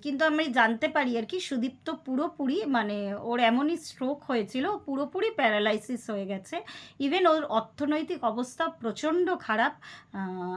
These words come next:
আমার সাথে যখন মানে ওই Facebook-এ যোগাযোগ হওয়ার পর, আহ, কাকিমা মানে ওর মা, আহ, এই কি মানে, উম, ওর, উম, কিছুদিন আগে আর কি, মাস ছয়েক আগে, মাস ছয়েকও হয়নি হয়তো, ওর বাবা ওকে ছেড়ে চলে যায়।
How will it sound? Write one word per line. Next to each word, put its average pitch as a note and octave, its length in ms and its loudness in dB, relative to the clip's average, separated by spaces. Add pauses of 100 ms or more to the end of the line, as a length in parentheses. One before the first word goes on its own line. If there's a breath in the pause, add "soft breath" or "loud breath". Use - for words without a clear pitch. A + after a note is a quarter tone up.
আমার C4 220 4
সাথে D#4 260 -6
যখন E4 220 -2
মানে B3+ 240 0
ওই A3+ 240 -6 (240)
Facebook-এ B3 420 0
যোগাযোগ A#3+ 400 0
হওয়ার C4 200 4
পর, D4+ 260 0
আহ, G3+ 380 -2
কাকিমা B3+ 600 4
মানে B3 200 2
ওর A3+ 180 0
মা, A3+ 400 2 (320 loud breath)
আহ, G3 680 -4 (100)
এই C4 140 -2
কি B3+ 200 -4
মানে, G3 480 -2
উম, G3 260 -6 (260)
ওর, G#3+ 180 -8
উম, F#3+ 540 -8
কিছুদিন D#4 440 0
আগে G3 260 0
আর F#3 120 -4
কি, G#3 140 -4
মাস A3 380 0
ছয়েক B3+ 360 -2
আগে, F#3 320 -4 (280 loud breath)
মাস A3 260 0
ছয়েকও D#4+ 260 0
হয়নি A3+ 420 2
হয়তো, G3+ 440 -4
ওর A3+ 200 -2
বাবা G3 400 2
ওকে F4 280 0
ছেড়ে C4+ 260 -4
চলে G#3+ 360 -4
যায়। - 180 -10